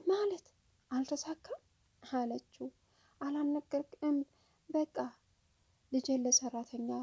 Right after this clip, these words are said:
አሳልፌ አልሰጥም» አለች፣ አላት። «እንዴ እኔ እኮ እንደተባረኩ ስራውንም እንደምሰራ አልነገርካትም?» «ነግሬያት ነበረ፣ ግን በፍጹም ብላ አመናጭቃ አስወረደችኝ»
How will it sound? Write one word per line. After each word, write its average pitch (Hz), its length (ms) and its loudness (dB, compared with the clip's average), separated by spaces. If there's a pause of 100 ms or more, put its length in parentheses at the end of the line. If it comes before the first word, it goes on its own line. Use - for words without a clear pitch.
(200)
አሳልፌ 233 540 -4
አልሰጥም» 247 520 -2
አለች፣ - 340 -6 (340)
አላት። 240 340 -4 (600)
«እንዴ 247 200 -2 (800)
እኔ 269 180 2
እኮ - 160 -6 (640)
እንደተባረኩ 254 760 -2 (100)
ስራውንም 254 500 -2
እንደምሰራ 240 640 -4
አልነገርካትም?» 254 800 -6 (720)
«ነግሬያት 277 560 0
ነበረ፣ - 400 -12 (400)
ግን 254 320 0
በፍጹም 240 640 -4
ብላ 233 180 -6 (1080)
አመናጭቃ 247 560 0
አስወረደችኝ» 240 800 -8